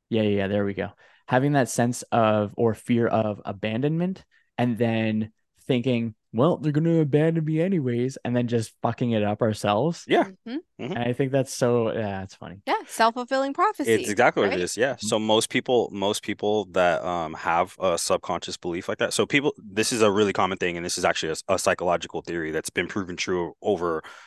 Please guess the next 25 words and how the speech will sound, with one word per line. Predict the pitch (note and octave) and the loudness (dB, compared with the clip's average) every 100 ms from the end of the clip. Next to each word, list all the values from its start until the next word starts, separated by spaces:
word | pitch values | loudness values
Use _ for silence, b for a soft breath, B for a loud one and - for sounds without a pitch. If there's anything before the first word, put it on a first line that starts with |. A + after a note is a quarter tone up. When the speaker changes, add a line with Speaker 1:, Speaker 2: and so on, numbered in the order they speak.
| B B B - | B B B -16
Speaker 2:
y-, | G2 - - | -14 -14 2
decades, | G#2+ - E2 D#2+ - - B B _ | 2 2 -4 -4 -6 -8 B B _
that | G2 G2 F2 - | -2 2 2 2
people | C3 C3 | 2 4
that | A#2+ F2+ - | 4 2 -6
tend | - A2+ A2+ | -4 0 0
to, | G#2+ - G#2 G2 F#2 | -2 -2 0 0 -2
um, | F2+ F2 E2 D#2+ D2 - _ _ _ _ _ _ - | -2 -2 -4 -6 -12 -18 _ _ _ _ _ _ -2
come | G#2+ G#2 | 0 2
from | A2 F#2+ F2 | 0 -2 -2
difficult | A2 - A2 G#2 - | -2 -2 -2 0 2
upbringings, | F#2 - A2+ C#3+ F#3+ - - B B | 0 0 0 0 -2 -6 -10 B B
they | - A2 | 2 4
believe | A2 G#2+ G2+ G#2+ G#2 | 6 4 4 2 2
that | G2+ G2+ | 0 2
they're | G2+ G2 | 2 2
gonna | G2 F#2+ | 0 -2
end | G2 F#2 - | -2 -6 2
up | G2+ - - _ _ | 2 2 -8 _ _
back | - G2+ F#2 - - - _ _ _ | 2 2 2 -6 -16 -18 _ _ _
Speaker 1:
Mm. | G#2+ G2 F#2+ | -12 -10 -6
Speaker 2:
in | F#2+ | -2
that | F#2 E2+ | 0 2
same | A2+ G2+ | 2 0
situation. | G#2+ A#2+ B2+ A#2 F2 - D3 | 0 -2 0 0 0 0 -2